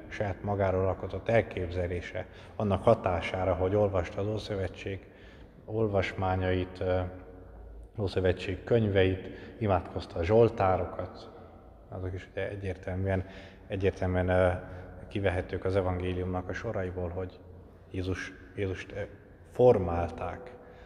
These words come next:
a zsoltároknak a képei, imádkozta a zsoltárokat, ismerte ezeket a szövegeket.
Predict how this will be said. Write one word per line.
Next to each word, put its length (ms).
a 80
zsoltároknak 720
a 140
képei, 640
imádkozta 640
a 60
zsoltárokat, 720
ismerte 500
ezeket 320
a 40
szövegeket. 580